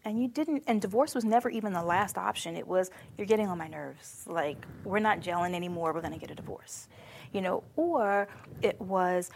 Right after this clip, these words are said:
"We're going to be emotionally divorced, but we're gonna stay together to save face. We're gonna stay together for the kids." And that wasn't healthy either. So I never had a real good role model,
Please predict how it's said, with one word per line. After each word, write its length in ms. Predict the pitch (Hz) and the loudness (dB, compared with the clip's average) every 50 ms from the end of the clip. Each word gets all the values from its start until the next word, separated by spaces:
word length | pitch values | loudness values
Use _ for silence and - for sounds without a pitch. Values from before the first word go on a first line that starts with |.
| - - - | -16 -14 -8
"We're 140 | - 196 190 | -4 -4 -2
going 260 | 185 202 190 190 185 | -2 -2 -2 -4 -4
to 120 | - - | -6 -10
be 200 | 170 - 185 156 | -10 -8 -8 -6
emotionally 540 | - 180 190 175 220 226 - 349 294 247 220 | -4 -2 0 0 0 0 0 -2 -2 -2 -2
divorced, 420 | 185 180 170 - 185 170 170 175 - | -2 -6 -6 -2 -2 -2 -2 -2 -4
but 80 | 202 | -4
we're 80 | 190 190 | -4 -4
gonna 200 | 185 196 180 175 | -4 -4 -6 -6
stay 280 | - - - 208 196 185 | -6 -4 0 0 0 0
together 300 | 175 170 175 160 156 156 | 0 0 0 -2 -2 -2
to 80 | 165 | -6
save 300 | - - - 160 139 156 | -8 -6 -6 -6 -6 -6
face. 560 | - - - - - - - - - - - - | -8 -6 -6 -6 -6 -8 -10 -10 -8 -8 -8 -8
We're 80 | - 180 | -6 -6
gonna 160 | 180 170 175 | -6 -6 -8
stay 220 | 170 - - 196 190 | -8 -6 -6 -4 -4
together 320 | 185 175 165 151 160 170 | -2 -2 -2 -2 -2 -4
for 140 | - - - | -6 -6 -10
the 80 | - | -10
kids." 480 | - - - - - - - - - - | -10 -10 -10 -8 -8 -10 -12 -12 -12 -10
And 140 | 208 208 - - - - - - - - | -10 -10 -10 -10 -10 -12 -12 -4 2 4
that 180 | 208 208 202 | 4 4 4
wasn't 320 | 202 196 190 175 180 - - | 0 -4 -6 -6 -6 -10 -8
healthy 400 | - - 156 - - - 139 139 - | -6 -6 -6 -6 -8 -12 -16 -16 -14
either. 340 | - 175 - - - - - - - - - - - | -14 -14 -12 -12 -14 -16 -16 -16 -16 -16 -16 -14 -10
So 320 | - - - 233 202 202 190 | -6 0 4 6 6 6 6
I 140 | - 214 233 | 6 4 4
never 160 | 285 - 277 | 2 4 4
had 140 | 233 214 196 | 4 4 4
a 20 | |
real 220 | 180 190 185 185 185 175 - - - - | 2 2 2 0 0 0 -6 -14 -4 2
good 480 | 190 185 185 190 190 185 190 190 175 | 6 6 8 8 8 8 6 4 2
role 320 | 170 160 165 170 170 185 196 | 2 4 4 6 6 6 4
model, 440 | 196 190 190 196 208 226 254 320 | 2 2 2 2 2 2 0 -2